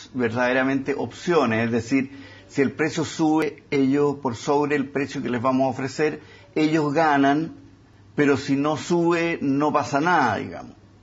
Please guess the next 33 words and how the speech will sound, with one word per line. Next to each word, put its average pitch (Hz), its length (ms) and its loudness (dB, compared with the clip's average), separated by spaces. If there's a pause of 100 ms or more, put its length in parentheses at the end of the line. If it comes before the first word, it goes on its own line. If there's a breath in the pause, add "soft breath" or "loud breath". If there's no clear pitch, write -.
¿Por 101 160 -6
qué 127 180 -2
lo 131 80 2
estamos 127 380 -4
haciendo? 120 480 0 (500 loud breath)
Lo 120 120 -2
estamos 143 300 0
haciendo 165 340 -4
en 143 100 -8
primer 139 240 0
lugar 151 320 0
porque 127 260 -4
todos 139 260 -2
nuestros 143 340 -8
competidores 127 880 -2 (160)
en 120 180 -2
la 120 40 0
industria 131 420 -2
del 127 120 -4
retail 123 380 -2
lo 131 140 0
tienen. 120 540 -2 (440 loud breath)
Entonces, 110 280 -8
por 131 120 -4
lo 117 120 0
tanto, 127 320 -2
es 123 120 -2
una 127 200 -2
de 123 60 -2
las 110 180 -4
normalizaciones. 123 1080 -2 (420 loud breath)
Cuando 113 300 -2
nosotros 156 640 -2